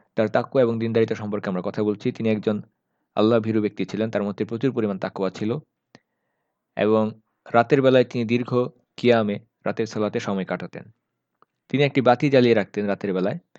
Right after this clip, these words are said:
এবং ভোর পর্যন্ত কান্নাকাটি করতেন। কখনো কখনো তিনি সেই বাতির উপরে হাত রেখে আবেগে কান্নায় ভেঙে পড়তেন এবং বলতেন, এবং বলতেন যে, "তুমি এই সামান্য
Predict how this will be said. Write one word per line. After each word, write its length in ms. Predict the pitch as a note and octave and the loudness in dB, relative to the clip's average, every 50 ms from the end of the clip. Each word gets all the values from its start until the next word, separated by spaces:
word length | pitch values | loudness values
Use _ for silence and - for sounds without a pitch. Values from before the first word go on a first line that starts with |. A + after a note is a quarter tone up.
| _ _ _ _ _ _ _ _ _ _ _ - | _ _ _ _ _ _ _ _ _ _ _ -6
এবং 420 | - F#2+ F#2 G2+ G2 F#2+ F#2 F#2 F2+ - _ _ _ _ _ _ _ _ _ _ _ _ _ - | -4 -4 -2 -2 -2 -2 -4 -6 -10 -14 _ _ _ _ _ _ _ _ _ _ _ _ _ -12
ভোর 240 | G#2 A2 C3+ C#3+ C3 | 0 4 4 4 6
পর্যন্ত 400 | - C3 A#2+ A2+ A#2+ A2+ A2+ A#2 | 6 2 2 2 0 -4 -2 -2
কান্নাকাটি 500 | A2 - G#2+ A2 A2 A2 A2 G#2 A#2 A2 | 0 0 0 0 0 0 0 0 -2 -2
করতেন। 420 | A#2 A#2+ G#2+ A2 - B2+ B2+ C#3+ D#3 _ _ _ _ _ _ _ _ _ _ _ _ _ _ _ - | -2 -2 -4 -2 -2 -4 -4 -4 -10 _ _ _ _ _ _ _ _ _ _ _ _ _ _ _ -4
কখনো 300 | B2 A#2 B2+ C3+ C3 B2+ | -4 -2 0 -2 -2 -2
কখনো 300 | B2 A2+ - B2 A#2+ A2+ | -2 -2 -2 -4 -4 -2
তিনি 200 | - A#2+ A2+ A2 | -2 -2 -4 0
সেই 140 | - A2 | 0 0
বাতির 340 | G#2 A2 G#2 G#2 - B2 A#2 | 2 2 2 2 0 -4 -4
উপরে 300 | A2+ - A2+ A2 G#2+ G2+ | -4 -2 -2 -2 -2 -2
হাত 320 | F2+ - G#2+ A2 A2 - A2 | -2 0 0 0 0 0 -4
রেখে 320 | G#2 F#2+ - - G#2+ B2+ E3+ - _ _ _ _ _ _ _ _ _ _ _ _ _ _ _ - | -4 -4 -4 -4 -6 -6 -6 -8 _ _ _ _ _ _ _ _ _ _ _ _ _ _ _ 0
আবেগে 400 | G2+ G#2 A2 G#2+ G2+ G#2 G2+ F#2+ | 0 2 2 2 2 2 -2 0
কান্নায় 340 | - G#2 G#2 G#2 G#2+ G2+ | 0 0 0 0 -2 -4
ভেঙে 220 | G2 G2+ G#2 A2 G#2+ | -4 -2 -2 -2 -2
পড়তেন 320 | F#2+ G#2+ F#2+ - - G2+ | -2 -4 -6 -6 -8 -6
এবং 260 | G2 F#2+ G2 F#2+ F#2+ | -4 -4 -4 -4 -2
বলতেন, 380 | F#2 A2 G#2+ G2+ - G#2 G2 F#2+ - - _ _ _ _ _ _ - - | 0 -2 -2 -2 -2 -6 -6 -6 -10 -16 _ _ _ _ _ _ -2 2
এবং 180 | G#2 A2 A2 | 2 2 4
বলতেন 340 | A2 A#2 A#2 A#2 A#2+ A#2+ A2+ | 4 2 2 2 0 0 2
যে, 120 | A#2 A2 | 2 0
"তুমি 260 | A2 A#2 C3 C3 C3+ C3 | 0 0 -2 0 2 2
এই 120 | B2+ B2+ | 2 0
সামান্য 640 | - - A#2 A#2+ C3 C3+ C3+ C3 C3 B2+ B2+ B2 D3 | 0 -2 0 0 0 0 -2 -2 -2 -2 -4 -4 -8